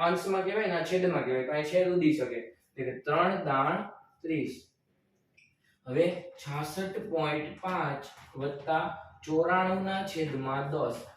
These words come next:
મેં તમને શીખવાડેલું છે કે જ્યારે છેદમાં દસ હોય, સો હોય, હજાર હોય, આવો એક આંકડો હોય તો તમારે ચોરાણું ભાગ્યા દસ કરવા બેસાય નહીં. સિમ્પલ ટ્રીક છે, જોજો,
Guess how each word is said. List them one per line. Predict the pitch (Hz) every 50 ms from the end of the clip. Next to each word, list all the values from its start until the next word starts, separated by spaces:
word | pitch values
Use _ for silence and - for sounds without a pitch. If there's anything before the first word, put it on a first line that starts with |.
| - - _ -
મેં | 135 139 143
તમને | 156 156 151 151 151 147 147 147 147 151 - - - _
શીખવાડેલું | - - 147 151 - 165 170 165 175 175 175 175 175 175
છે | 175 175 165 170 170 - - - _ _ -
કે | 160 156
જ્યારે | 139 127 139 139 151 180 190 190 -
છેદમાં | - 175 170 165 160 160 151 139 135 139
દસ | 135 147 - - - - - - 139
હોય, | 135 131 135 135 131
સો | 131 - - - 156 160
હોય, | 170 151 131 127 117 113 123 127 135 135
હજાર | 135 131 127 117 123 123 - 170 170 170 - 127
હોય, | 123 123 127 131 135 - - - - - _ -
આવો | 143 156 170 180 185
એક | 180 175 175 175 165 160 156
આંકડો | 156 151 165 180 190 185
હોય | - 135 127 131 127 127 127 - - - _ _
તો | - 160 160
તમારે | 160 156 160 165 165 160 - - - - - - - _ -
ચોરાણું | - 160 156 175 180 185 180 156
ભાગ્યા | 147 147 147 147 151 139
દસ | 123 123 139 156 170 - - - -
કરવા | 151 151 151 160 151
બેસાય | 135 127 127 127 - 143 147
નહીં. | 151 156 147 - - - - _ _
સિમ્પલ | - - 160 165 170 170 175 175 175 156
ટ્રીક | 165 175 175 - -
છે, | - 165 170 170 170 - 127
જોજો, | 131 139 143 160 165